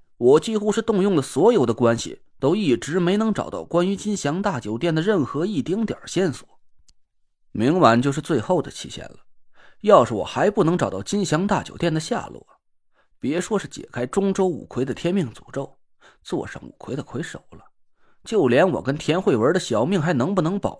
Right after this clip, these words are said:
住，都是个很大的问题。我正在慢慢跟着货车一边行驶一边出神呢，田慧文突然喊了我一句，他好像看见了什么奇怪的事儿，话都说不利索了。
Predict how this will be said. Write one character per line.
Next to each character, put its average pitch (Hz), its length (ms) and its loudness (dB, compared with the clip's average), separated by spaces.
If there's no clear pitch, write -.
住， - 260 -2
都 104 220 -6
是 - 140 -14
个 - 120 -12
很 - 200 -16
大 - 180 -6
的 - 80 -14
问 131 220 -4
题。 - 240 -20
我 113 200 0
正 156 200 0
在 143 100 4
慢 151 200 4
慢 143 160 4
跟 147 160 -2
着 147 80 -2
货 139 180 0
车 - 300 -8
一 170 180 0
边 156 180 2
行 156 240 -4
驶 - 160 -12
一 127 140 -4
边 135 180 0
出 165 160 -8
神 - 260 -12
呢， 156 80 -12
田 202 240 2
慧 214 120 0
文 151 160 2
突 196 200 -2
然 196 120 2
喊 - 220 -14
了 120 160 -2
我 196 100 2
一 - 100 -12
句， - 200 -20
他 202 200 0
好 104 180 -2
像 139 160 0
看 170 240 0
见 120 100 2
了 104 60 0
什 113 140 -2
么 156 80 0
奇 - 200 -6
怪 226 200 -2
的 - 100 -10
事 - 140 -12
儿， - 160 -14
话 196 280 2
都 110 80 -6
说 117 220 -2
不 123 60 0
利 131 160 0
索 - 180 -14
了。 - 160 -20